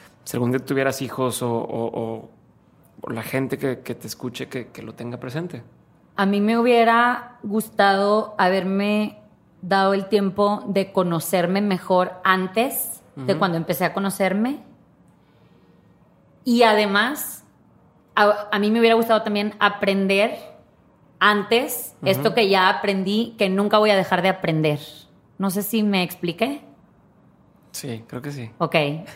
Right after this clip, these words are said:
Speaker 2: O sea, <laughs> igual y lo voy a como, o sea, aprender que siempre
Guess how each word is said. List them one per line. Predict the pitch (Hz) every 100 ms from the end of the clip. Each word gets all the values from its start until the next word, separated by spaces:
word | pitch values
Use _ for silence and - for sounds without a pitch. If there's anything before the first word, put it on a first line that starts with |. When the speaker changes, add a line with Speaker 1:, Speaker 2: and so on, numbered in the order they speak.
| 147
Speaker 2:
O |
sea, | 175 190 180
<laughs> |
igual | 175 190 190
y |
lo | 226
voy | 202 190
a | 196 190
como, | 196 185 180 156 - - -
o | 208
sea, | 240 220 - - - _ _ _ _ -
aprender | 233 233 226 220 240 302 302 -
que | 220
siempre | - - - 226 233 254 233 277 302